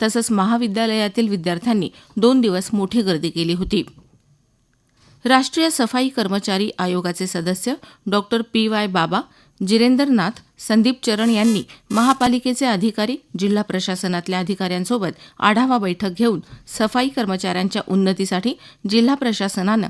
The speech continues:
पुढाकार घेण्याचं आवाहन केलं. यावेळी महापालिका आयुक्त बाबासाहेब मनोहरे यांनी सफाई या विषयातील माहिती दिली. बैठकीपूर्वी समितीच्या सदस्यांनी अचानक कचरा डेपोवर, जिथे सफाई कर्मचारी प्रत्यक्ष काम करत होते,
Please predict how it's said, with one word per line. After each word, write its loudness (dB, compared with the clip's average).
पुढाकार 2
घेण्याचं 0
आवाहन 0
केलं. 2
यावेळी 4
महापालिका 2
आयुक्त 0
बाबासाहेब 0
मनोहरे 2
यांनी 2
सफाई 0
या 2
विषयातील 0
माहिती 2
दिली. 0
बैठकीपूर्वी 0
समितीच्या 2
सदस्यांनी 0
अचानक 0
कचरा -2
डेपोवर, -2
जिथे 2
सफाई 0
कर्मचारी 0
प्रत्यक्ष -4
काम 0
करत -2
होते, -2